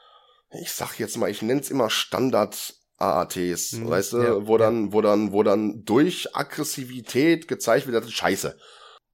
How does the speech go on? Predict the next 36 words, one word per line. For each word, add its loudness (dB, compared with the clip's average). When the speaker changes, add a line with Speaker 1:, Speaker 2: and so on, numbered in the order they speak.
Speaker 2:
Ja, -8
ja, -2
wo 0
sich -6
einer 2
vor -4
dich -8
hinstellt -2
und -6
dir 0
mehr 4
oder 0
weniger -2
einen -4
Klatsch 2
gibt -2
und 0
da 6
hast -4
du -2
nicht -6
Speaker 1:
Ja, 6
ja, 10
Speaker 2:
reagiert. -6
Speaker 1:
oder 4
Speaker 2:
So 8
Speaker 1:
du, 6
Speaker 2:
wurde 8
das 2
früher 0
Speaker 1:
oder 6
du, 4
Speaker 2:
gehandelt. 0
Ja, 2
Speaker 1:
oder, 2
Speaker 2:
ja, 6